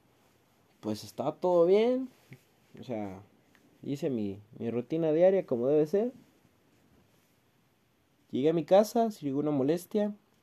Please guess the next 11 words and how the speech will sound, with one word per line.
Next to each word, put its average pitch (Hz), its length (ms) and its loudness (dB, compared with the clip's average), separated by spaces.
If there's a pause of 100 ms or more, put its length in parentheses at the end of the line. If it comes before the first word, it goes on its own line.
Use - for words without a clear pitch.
(1000)
Y 123 320 0
justamente 196 640 -2
hoy 185 140 2
en 180 60 0
la 147 80 0
mañana 143 360 2
me 170 160 0
desperté 131 460 -4
con 185 140 -2
la 160 80 0
novedad 151 380 2